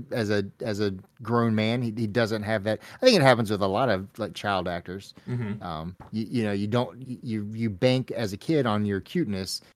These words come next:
Speaker 1: and you kinda grow out of that. And I think that's what happened to him. I'm not saying he's a bad looking dude. He's just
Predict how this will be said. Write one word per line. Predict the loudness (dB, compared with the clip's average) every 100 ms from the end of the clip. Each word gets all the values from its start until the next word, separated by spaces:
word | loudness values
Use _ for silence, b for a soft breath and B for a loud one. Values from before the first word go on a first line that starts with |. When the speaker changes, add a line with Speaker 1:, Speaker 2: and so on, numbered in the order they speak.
| _ -8
Speaker 1:
and | -4 -2 -4
you |
kinda | -2 -2
grow | 0 2 4
out | 2
of | 0
that. | -2
And | -4
I | -4
think | -2
that's | -4 -4
what | -4
happened | -4 -4 -4
to |
him. | -4 0
I'm | 2
not | 4
saying | 4
he's | 0
a | 0
bad | 0 0
looking | -2 -6
dude. | -2 0 0
He's | -2 -4
just | -6 -8